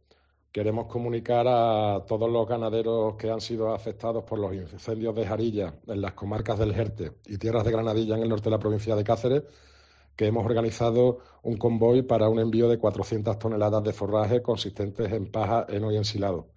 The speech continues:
La aportación de este forraje la realizamos los socios de agacor de forma totalmente gratuita y desinteresada. Mientras la administración entra en el cuerpo a cuerpo repartiéndose las culpas y no dando ninguna solución, el sector primario,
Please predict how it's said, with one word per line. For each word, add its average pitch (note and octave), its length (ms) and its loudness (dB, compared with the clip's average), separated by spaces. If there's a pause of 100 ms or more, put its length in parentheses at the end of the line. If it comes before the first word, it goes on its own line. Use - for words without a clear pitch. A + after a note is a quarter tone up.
(760)
La A2 80 2
aportación G#2 500 2
de B2 80 6
este B2 160 2
forraje B2 640 4
la B2 180 2
realizamos G#2 460 0
los A2 120 2
socios A2+ 300 0
de A2+ 80 2
agacor A#2+ 520 2
de A2 120 2
forma A#2 340 -2
totalmente A2+ 520 -2
gratuita G#2 460 0
y - 20 0
desinteresada. F#2 680 -6 (920)
Mientras G#2+ 300 4
la G#2 80 6
administración G#2+ 720 2
entra B2+ 240 4
en B2+ 40 2
el B2 120 0
cuerpo A#2+ 260 2
a G2+ 60 0
cuerpo A#2+ 260 2
repartiéndose A2+ 580 0
las A2+ 140 0
culpas F2+ 560 -4
y F2+ 80 -10
no G#2 80 -6
dando A2 240 -2
ninguna A2 300 -2
solución, A#2+ 520 -2 (640)
el G2+ 80 -2
sector G#2 340 -2
primario, A#2 520 2